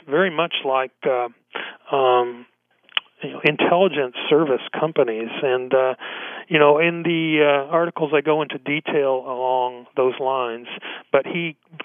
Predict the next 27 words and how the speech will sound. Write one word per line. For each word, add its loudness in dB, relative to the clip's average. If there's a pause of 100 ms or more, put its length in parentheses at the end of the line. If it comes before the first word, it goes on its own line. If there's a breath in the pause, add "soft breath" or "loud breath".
clearly 6
had -4 (280)
connections -2 (120)
to -4
the -4
national -2
laboratories 2
of -12
the, -2
of 0
the -2
Department 0
of -2
Energy. -2 (440 loud breath)
And 8
as 8
we 4
said 4 (100)
earlier, 4 (540 loud breath)
that's 4
where 4
the -4
nanothermite -2
technology 0
was 2 (100)
developed, 2
the 0